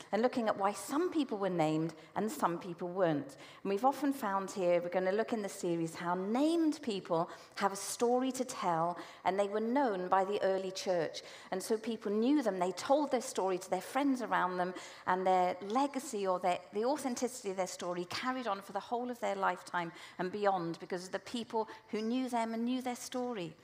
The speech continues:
And so this week, we're looking at, again, at Jesus' followers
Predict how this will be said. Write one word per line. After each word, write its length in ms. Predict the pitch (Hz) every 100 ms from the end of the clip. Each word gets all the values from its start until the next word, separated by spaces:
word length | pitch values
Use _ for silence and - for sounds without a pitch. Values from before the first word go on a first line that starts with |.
| - - - - -
And 200 | 226 240
so 280 | 262 254
this 340 | 254 339 - -
week, 280 | 190 220 -
we're 120 | 202
looking 340 | 220 - 202
at, 280 | 180 180 -
again, 260 | 190 208 196
at 140 | 185
Jesus' 380 | 254 262 262 240
followers 640 | - 185 180 180 220 285